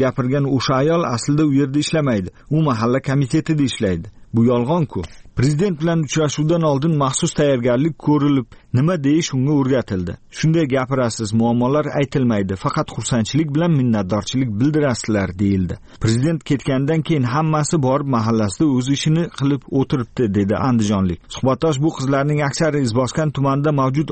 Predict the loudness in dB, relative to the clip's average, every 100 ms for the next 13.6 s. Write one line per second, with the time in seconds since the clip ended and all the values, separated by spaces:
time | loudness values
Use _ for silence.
0 | -2 0 0 0 -2 -2 -2 -2 0 0
1 | -2 -2 -2 2 2 0 0 0 0 2
2 | 2 2 0 0 0 2 2 0 -6 -8
3 | -2 0 0 2 2 0 -2 -2 -2 0
4 | 0 2 0 -2 -6 -4 -2 0 0 0
5 | -2 -2 -2 0 0 -2 -4 -8 -8 -2
6 | 0 2 0 -2 -2 0 2 0 0 0
7 | 0 0 0 -2 0 0 2 2 2 2
8 | 0 -2 -2 -4 -2 -2 0 0 -2 0
9 | 0 2 2 2 0 -2 -2 -4 -6 -8
10 | -16 -20 -10 -2 0 0 -2 0 0 0
11 | 0 0 0 2 2 2 0 0 0 0
12 | 0 0 -2 -6 -6 -2 -2 -2 -4 -2
13 | -2 -2 0 0 0